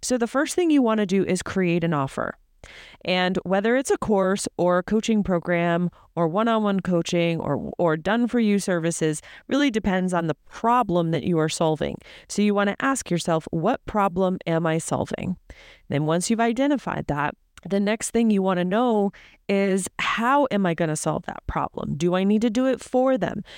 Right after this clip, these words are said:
Is it something that I need to do one-on-one? Is it something that I can do in a course?"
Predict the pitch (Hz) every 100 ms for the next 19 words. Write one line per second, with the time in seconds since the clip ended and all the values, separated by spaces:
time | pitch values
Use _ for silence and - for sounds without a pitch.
0 | - - 180 180 220 220 226 214 220 220
1 | 220 214 214 233 214 226 233 226 247 214
2 | 143 - 156 180 - 214 208 226 214 208
3 | 208 208 214 220 214 - 254 202 - -